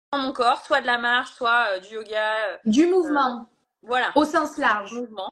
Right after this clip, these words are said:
Speaker 2: Tu vois.
Speaker 1: Après, quand je, quand c'est possible, je trouve, et que la météo le permet, c'est encore mieux d'aller dehors parce que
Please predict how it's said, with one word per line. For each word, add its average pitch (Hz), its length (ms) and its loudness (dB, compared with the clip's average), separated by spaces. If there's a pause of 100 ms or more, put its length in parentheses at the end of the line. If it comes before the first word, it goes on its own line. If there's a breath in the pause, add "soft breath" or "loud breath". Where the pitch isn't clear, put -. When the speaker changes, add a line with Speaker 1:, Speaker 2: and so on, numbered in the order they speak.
(140)
Speaker 2:
Tu - 160 -14
vois. 220 260 0 (160)
Speaker 1:
Après, 302 400 -2 (560)
quand 294 300 -2
je, 254 200 0
quand 302 240 -2
c'est 302 160 -8
possible, 269 400 -10
je 262 80 -8
trouve, 262 280 -10
et 262 80 -6
que - 80 -18
la 202 120 -6
météo 240 240 -6
le 240 80 -10
permet, 233 480 -6 (100)
c'est - 240 -12
encore 202 340 -4
mieux 247 120 -2
d'aller 226 260 0
dehors 247 260 0
parce 180 200 -8
que 190 260 -10